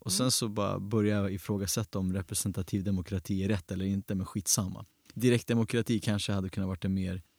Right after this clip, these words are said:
Speaker 1: tanke, eh, en mer inkluderande, liksom, där vi slipper elitstyren. Men, eh, där vi, där vi skulle kunna köra, liksom, det finns många realistiska förslag. Alltså,
Speaker 2: Mm.
Speaker 1: rikta, nu kör vi ju inte medborgar-,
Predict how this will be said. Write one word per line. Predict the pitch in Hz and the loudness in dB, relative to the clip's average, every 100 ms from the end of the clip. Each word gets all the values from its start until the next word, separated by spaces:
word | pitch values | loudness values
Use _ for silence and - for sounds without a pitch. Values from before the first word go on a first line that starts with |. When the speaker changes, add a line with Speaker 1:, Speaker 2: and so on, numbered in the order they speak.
| _ - | _ 0
Speaker 1:
tanke, | 98 95 - 95 80 _ _ _ - | 2 2 0 -2 -4 _ _ _ -6
eh, | 104 90 | -4 0
en | 95 90 - | 0 0 2
mer | 104 113 110 | 6 8 8
inkluderande, | 92 110 101 110 113 117 92 92 90 92 | 4 2 4 4 6 6 4 0 -2 -4
liksom, | 90 - 92 95 - _ | -4 -4 -4 -6 -10 _
där | - | -6
vi | 92 | -4
slipper | - 95 - 87 | -2 -4 -4 -4
elitstyren. | 95 101 92 - - 117 92 - 98 - _ - - - - _ _ | 0 0 0 -4 -2 -2 -2 -6 -10 -12 _ -20 -20 -20 -20 _ _
Men, | 127 135 143 | 4 4 4
eh, | 147 | 0
där | 143 143 | 0 0
vi, | 151 151 - - | 2 2 0 -4
där | 127 123 139 | -8 -2 4
vi | 147 | 4
skulle | - 147 | 4 2
kunna | - 143 | 2 0
köra, | - 156 143 | 2 2 0
liksom, | 139 143 - 139 131 | -2 -6 -2 -2 0
det | 131 | -2
finns | 127 156 156 | 4 4 6
många | 147 143 135 | 4 4 4
realistiska | 131 127 131 123 - 127 | 4 4 2 0 0 0
förslag. | 120 - 156 135 95 | -2 -2 -4 -4 -6
Alltså, | - - | -2 0
Speaker 2:
Mm. | 143 190 - | 0 -2 -6
Speaker 1:
rikta, | 156 147 - - 147 147 - _ | -2 0 -2 0 0 0 -10 _
nu | 135 | 4
kör | - 147 | 6 4
vi | 127 | 4
ju | 120 | 0
inte | 101 101 95 | 0 -2 0
medborgar-, | 110 113 110 98 104 104 104 95 | 2 2 2 0 2 2 2 -2